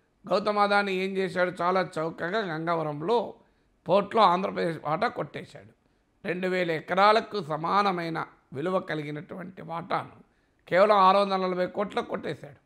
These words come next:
చౌకగా కొట్టేశాడు. దాని కొరకు ఆయనకు రాజ్యసభ సీటు ఇవ్వాలా?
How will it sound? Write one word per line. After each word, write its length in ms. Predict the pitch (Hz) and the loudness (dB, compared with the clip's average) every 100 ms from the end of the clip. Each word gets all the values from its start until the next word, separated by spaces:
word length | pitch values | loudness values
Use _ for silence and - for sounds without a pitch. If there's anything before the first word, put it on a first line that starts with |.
| _ _ _ _ _ - | _ _ _ _ _ 0
చౌకగా 360 | - - 220 | 0 0 0
కొట్టేశాడు. 640 | 220 220 202 170 156 143 | 0 -2 -2 -2 -2 -4
దాని 260 | 139 196 233 | 4 4 6
కొరకు 260 | 220 233 208 | 2 2 2
ఆయనకు 240 | 202 185 | 2 2
రాజ్యసభ 420 | 180 165 190 180 | -2 -2 -2 -4
సీటు 240 | 151 - - | -4 -10 -8
ఇవ్వాలా? 560 | 156 135 - - 151 | -8 -8 -10 -14 -16